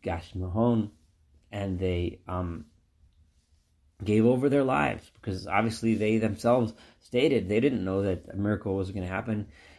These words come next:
For all they knew, they were gonna get burned. Di lo yiflechun v'lo yiskudun l'chol Allah, lahen lo Elohon, because they refused to bow down and to prostrate themselves to any God other than their own,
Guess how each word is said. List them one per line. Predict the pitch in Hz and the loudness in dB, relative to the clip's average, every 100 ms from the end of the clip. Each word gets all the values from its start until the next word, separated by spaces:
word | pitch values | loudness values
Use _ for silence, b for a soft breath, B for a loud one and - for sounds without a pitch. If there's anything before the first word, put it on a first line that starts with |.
| B | B
For | - | 2
all | 101 110 | 4 4
they | 104 | 4
knew, | 107 110 | 2 2
they | 107 | 2
were | 110 123 123 | 4 2 2
gonna | 113 | 0
get | 98 85 - | -2 -4 -6
burned. | 78 80 - 85 | -8 -8 -8 -4
Di | 101 | -2
lo | 101 110 | 2 2
yiflechun | 104 - 92 - 131 139 | 2 -2 -10 -4 0 2
v'lo | 110 95 | 2 0
yiskudun | 90 85 - 95 117 123 | -2 -6 -8 -2 2 2
l'chol | 120 - 113 110 92 | 2 0 -2 -2 -2
Allah, | 90 87 90 - - - | -4 -6 -8 -12 -20 -14
lahen | 87 95 101 101 - | -8 -2 -2 -2 -4
lo | 92 | -4
Elohon, | 98 90 85 87 85 80 | -2 -2 -4 -8 -10 -10
because | 85 92 90 | -8 -8 -6
they | 92 | -2
refused | 92 87 - 156 127 101 - b b b | -2 -2 6 8 8 4 -2 b b b
to | - 92 | -16 -10
bow | 92 90 | -8 -6
down | 117 123 104 95 95 b b b | -4 -2 -2 -4 -10 b b b
and | - 95 82 | -6 -6 -6
to | - | -8
prostrate | 117 117 120 110 98 | 2 2 2 -4 -6
themselves | 92 90 87 90 87 - | -10 -10 -6 -4 -6 -8
to | - | -8
any | 104 120 110 | 0 2 4
God | 113 113 92 92 B B B B - | 2 2 0 -4 B B B B -2
other | 113 113 | 2 2
than | 98 101 95 90 | 2 0 0 -2
their | 95 92 | -2 0
own, | 92 85 82 | -2 -2 -8